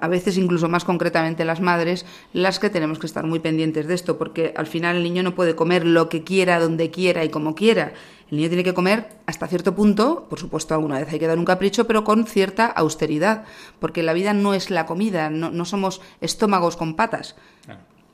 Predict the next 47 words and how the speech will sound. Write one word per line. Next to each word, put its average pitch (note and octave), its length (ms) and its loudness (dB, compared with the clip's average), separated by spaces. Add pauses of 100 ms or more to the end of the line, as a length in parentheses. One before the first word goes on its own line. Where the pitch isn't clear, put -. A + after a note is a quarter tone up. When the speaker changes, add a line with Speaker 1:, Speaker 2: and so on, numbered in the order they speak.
(340)
Speaker 2:
Oye, D3 240 2
y B2+ 160 -2
también A#2+ 380 2
el F#3 140 -4
tema, F3 380 -2
ya A#2+ 160 -2
un C#3+ 120 -6
poco, C3+ 380 -2
hemos A2+ 220 -6
hablado A#2+ 320 -4
un A#2+ 340 -10
poquito A2+ 360 -8
antes A2 280 -8
de A2 180 -6
controlar G#2 480 -4
el A2 120 -6
tiempo A2+ 260 -6
libre, B2+ 360 -6 (540)
pero G#2+ 180 -4
relacionado A2 440 0
con B2 160 0
esto, C#3 280 -2
por C#3+ 100 -4
ejemplo, D#3+ 400 -2
pues D3+ 140 -6
cuando F#2+ 200 -10
se F2+ 60 -12
van G2+ 160 -4
a A2+ 40 -2
ir A2+ 100 -4
de A#2+ 80 -4
excursión F3 720 -4 (480)
o G2 160 -6
de G2 160 -4
campamento, E3 640 0
pues C3 220 -4
conviene G#2 680 -6 (200)
que F2+ 140 -14
ya A2 180 -2
empiecen A#2 400 -6
a G#2 140 -4
preparar G2+ 380 -2
su - 140 0
equipaje. B2 500 -4
O F#2+ 40 -12
sea A2 200 -4
que G#2+ 160 -10